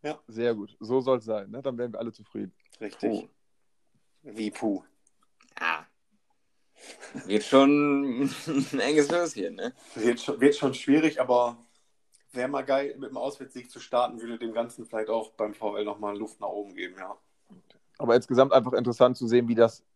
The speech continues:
Speaker 2: wie das sein wird, ne? Eine Konferenz, ohne dass man schon beim, äh, Wechsel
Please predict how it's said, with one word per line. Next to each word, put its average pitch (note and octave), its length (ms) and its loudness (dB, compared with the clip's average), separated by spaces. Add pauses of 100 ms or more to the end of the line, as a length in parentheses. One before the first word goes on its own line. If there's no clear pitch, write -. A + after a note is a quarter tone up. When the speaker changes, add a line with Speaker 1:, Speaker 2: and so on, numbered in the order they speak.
(160)
Speaker 2:
wie A2+ 140 -4
das A2+ 140 6
sein A#2 220 8
wird, - 140 4
ne? A2+ 60 6
Eine A#2 120 6
Konferenz, A#2+ 680 4
ohne B2+ 300 -2
dass B2 160 0
man A#2+ 180 -4
schon A#2+ 240 -4
beim, A#2 400 0
äh, A2+ 200 -4
Wechsel C3 400 -2